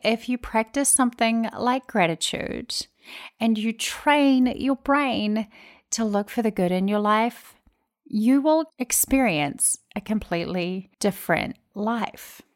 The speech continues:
So that's my take on it. But there's also a ton of research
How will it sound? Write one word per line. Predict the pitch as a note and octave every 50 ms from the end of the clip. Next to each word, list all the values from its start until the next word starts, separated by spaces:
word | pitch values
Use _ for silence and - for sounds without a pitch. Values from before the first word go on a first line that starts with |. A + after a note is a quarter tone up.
| _ _ _ _ _ _ _ _ _ _ -
So | - -
that's | B3+ D#4 E4 F#4 F4+ - -
my | B3 G3+ F3 -
take | - - F#3+ - - -
on | F3+ - -
it. | - - - - - _ _ _ -
But | G3 F#3+ - B3 B3 B3 A#3 A#3 A3+ A3 - - _ _ _ _ _ _ _ -
there's | A#3+ A3+ B3+ B3
also | - - B3 C4+ D4+ D4+ - - - D#4+ D#4+ D4 - -
a | A#3 A3 -
ton | - - - - - G#3+ A3+ G#3+ G#3 G3+ G3+ G3+ G3+ G#3 A3 - _
of | - G3+ G3 F#3 F3+
research | F3+ F3+ G3 F#3+ A3 A3+ - - F#3+ - - - - - - - - - -